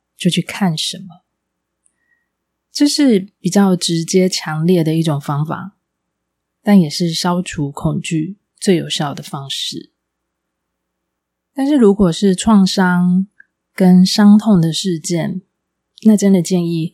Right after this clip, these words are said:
还是要去寻求专业的协助，因为那样子的帮助才会得到更完整的，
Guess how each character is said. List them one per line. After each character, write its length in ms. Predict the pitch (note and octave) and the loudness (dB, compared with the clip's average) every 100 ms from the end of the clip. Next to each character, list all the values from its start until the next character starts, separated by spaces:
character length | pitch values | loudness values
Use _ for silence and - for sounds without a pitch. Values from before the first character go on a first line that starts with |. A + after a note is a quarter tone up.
| _ | _
还 200 | - E3+ | -12 -6
是 100 | F3+ | -2
要 80 | F#3 | -2
去 100 | F#3 | -2
寻 360 | F3+ - D#3 | -4 -4 -2
求 240 | E3 F3 D#3 | -2 -4 -6
专 320 | - E3+ F3 | -4 -2 0
业 100 | E3 | -2
的 100 | D#3 | -4
协 240 | - - | -8 -10
助， 360 | C3 - C#3+ - _ _ _ _ _ _ _ | -10 -10 -10 -12 _ _ _ _ _ _ _
因 80 | - | 0
为 80 | A#3 | 4
那 80 | A3+ | 6
样 160 | G3+ | 4
子 100 | F3+ | 2
的 80 | E3 | 0
帮 280 | E3 F#3 F#3+ | -2 2 2
助 120 | G3 | 0
才 140 | F3+ E3 | -2 -4
会 80 | |
得 140 | D#3+ D3+ | -4 -4
到 180 | E3 D#3+ | -4 -2
更 220 | F3+ D#3+ | -2 -2
完 200 | C#3+ D3 | -4 -6
整 280 | - G3 E3+ | -6 -6 -8
的， 300 | - - | -12 -12